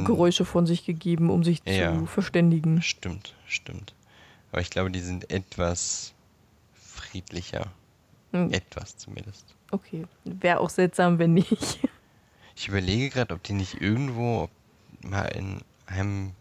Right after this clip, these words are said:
Speaker 2: Film zu sehen waren oder sowas.
Speaker 1: Nicht, dass ich wüsste.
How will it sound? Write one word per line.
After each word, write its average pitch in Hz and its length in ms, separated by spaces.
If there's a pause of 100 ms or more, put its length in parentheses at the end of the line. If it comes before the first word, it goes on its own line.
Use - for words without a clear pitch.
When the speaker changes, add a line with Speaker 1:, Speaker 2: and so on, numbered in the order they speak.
(160)
Speaker 2:
Film 104 400
zu - 160
sehen 95 320
waren 85 200
oder 85 180
sowas. - 380 (2500)
Speaker 1:
Nicht, - 200
dass - 120
ich - 160
wüsste. 180 440